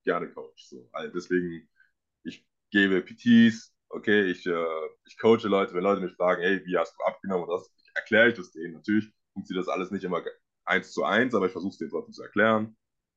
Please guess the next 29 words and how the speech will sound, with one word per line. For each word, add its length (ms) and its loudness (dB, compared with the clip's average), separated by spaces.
Und, 360 -2
äh, 400 2
sowohl, 640 4
ob's 200 -6
jetzt 200 -8
Herrencoach, 640 0
also 340 -8
die, 340 -10
äh, 240 -10
Erwachsenen 400 0
coachen 380 2
oder 160 -4
Jugend 420 2
oder 420 2
allgemein 420 0
einfach 180 -2
nur 100 -6
Menschen 280 -6
im 80 -16
Fitnessbereich 560 -8
coachen. 340 -12
Das 260 -20
mache 160 2
ich 40 2
aber 140 0
gerne. 360 0
Also 160 -6
ich 120 -10
bin 360 6